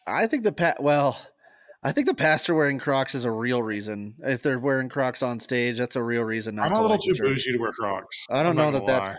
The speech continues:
Speaker 1: I don't know that that's petty. Uh, 'cause if you're doing it unironically, that's an issue. And if you're doing it because you're trying to fit in, that's an issue. I
Speaker 2: Does
Speaker 1: think
Speaker 2: the
Speaker 1: that's a real
Speaker 2: pastor
Speaker 1: issue.
Speaker 2: who wears Crocs show up on Preachers and Sneakers?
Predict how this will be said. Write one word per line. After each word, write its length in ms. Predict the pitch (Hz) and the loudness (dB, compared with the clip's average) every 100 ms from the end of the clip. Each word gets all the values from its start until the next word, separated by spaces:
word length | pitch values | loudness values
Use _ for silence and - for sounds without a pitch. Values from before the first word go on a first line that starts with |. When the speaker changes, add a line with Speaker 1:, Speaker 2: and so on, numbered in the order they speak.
| - | -2
Speaker 1:
I 80 | 160 | 0
don't 80 | |
know 120 | 165 143 | 2 2
that 100 | 135 | 2
that's 220 | 127 - | 0 -2
petty. 440 | - 127 120 110 104 _ _ _ | -2 -2 0 -4 -10 _ _ _
Uh, 260 | 131 120 117 | 0 0 0
'cause 240 | - 147 135 | -2 -4 -2
if 120 | 131 | -2
you're 120 | 139 | -4
doing 260 | 131 185 214 | 2 2 2
it 160 | 190 - | -2 -2
unironically, 960 | 139 160 175 180 185 190 196 190 202 - _ _ _ _ _ | 0 0 0 0 -2 -4 -2 -2 -4 -10 _ _ _ _ _
that's 280 | 127 131 - | 0 2 0
an 80 | 131 | -2
issue. 360 | 135 147 151 | -2 0 0
And 80 | 143 | 0
if 120 | 120 | -2
you're 80 | 120 | -2
doing 220 | 123 123 | 0 0
it 100 | 127 | -2
because 340 | 113 - 123 117 | -4 -2 -2 -2
you're 100 | 113 | -4
trying 200 | 127 120 | -4 -4
to 80 | |
fit 220 | 113 120 113 | -4 -2 0
in, 320 | 117 127 120 98 | 0 -2 -6 -10
that's 320 | 101 104 107 104 | -4 -2 -4 -6
an 80 | |
issue. 400 | 110 - 104 98 - | -8 -6 -6 -8 -2
I 40 | 135 | 2
Speaker 2:
Does 60 | 165 | 4
Speaker 1:
think 140 | 170 | 4
Speaker 2:
the 0 | |
Speaker 1:
that's 20 | 147 | 4
a 40 | |
real 80 | 196 | 4
Speaker 2:
pastor 240 | 226 220 | 4 2
Speaker 1:
issue. 120 | 262 - | 2 2
Speaker 2:
who 40 | |
wears 240 | 196 185 - - | 4 2 0 -2
Crocs 360 | 143 151 185 - | 0 2 0 -4
show 220 | 156 151 | 0 0
up 100 | 156 | 0
on 140 | 147 | -2
Preachers 400 | 127 151 151 143 | -2 -4 -2 -6
and 100 | 127 | -6
Sneakers? 560 | - 131 139 151 - | -8 -6 -4 -4 -6